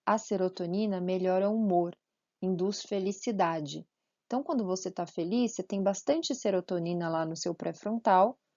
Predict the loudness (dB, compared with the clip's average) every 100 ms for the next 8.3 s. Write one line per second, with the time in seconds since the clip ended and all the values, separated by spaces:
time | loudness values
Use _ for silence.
0 | _ _ 0 2 0 0 0 -2 0 2
1 | 4 4 2 2 -2 -4 -4 -4 -4 -6
2 | -4 -4 -4 0 2 2 0 0 0 0
3 | -2 -4 -2 0 2 0 -4 0 2 2
4 | 2 -2 -2 0 0 0 0 0 0 -2
5 | -2 -2 -2 -2 0 4 2 2 _ -20
6 | _ _ 4 4 4 0 0 0 0 2
7 | 0 2 2 2 0 -2 -4 -2 -4 4
8 | 8 8 8